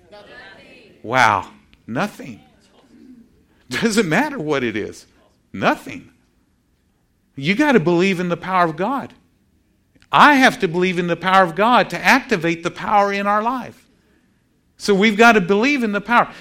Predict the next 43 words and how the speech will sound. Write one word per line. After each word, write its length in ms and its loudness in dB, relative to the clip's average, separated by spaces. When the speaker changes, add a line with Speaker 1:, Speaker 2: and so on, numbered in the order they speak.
Speaker 2:
I 120 6
remember 480 4
me 220 2
preaching 520 -2
on 180 -2
healing. 360 -2
I 160 6
believe 400 2
in 80 -4
healing. 360 -8
I 140 6
believe, 480 0
uh, 320 -12
you 160 2
know, 80 6
I 240 8
believe 360 2
that 120 2
we're 260 4
the 160 0
healed. 440 2
As 140 0
a 40 0
believer, 540 0
we 260 -2
are 180 4
healed 480 -2
people 540 -2
that 180 2
sickness 500 -4
is 140 -2
trying 240 -2
to 60 0
get 180 0
upon. 440 -4
That 240 6
I'm 220 8
not 220 6
sick 420 4
trying 240 2
to 80 0
get 260 0
healed. 500 2